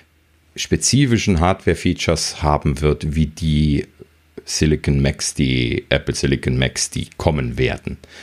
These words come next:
Das heißt also, das war eine ganz klare Ansage, dass der zwölf Z nicht,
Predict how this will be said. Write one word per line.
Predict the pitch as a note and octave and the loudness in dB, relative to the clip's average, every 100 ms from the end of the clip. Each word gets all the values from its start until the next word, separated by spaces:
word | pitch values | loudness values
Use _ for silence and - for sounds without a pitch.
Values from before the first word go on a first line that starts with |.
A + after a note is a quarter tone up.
| - | -10
Das | - D#2 | -2 0
heißt | C#2+ - | 0 0
also, | B1+ C2 | 0 0
das | C#2 C2 - - | 0 -2 -2 0
war | C#2+ | 0
eine | C#2+ | 2
ganz | D2 D2 | 0 0
klare | - D2 C2+ | 0 2 2
Ansage, | A#1 D#2 D2+ C2 C2 | 2 2 2 2 0
dass | B1 - | 0 -2
der | B1 | -4
zwölf | - C#2+ C#2 - | 0 0 0 -2
Z | - C#2+ - | -2 -2 0
nicht, | D#2 D2+ - - - | 0 0 0 -6 -10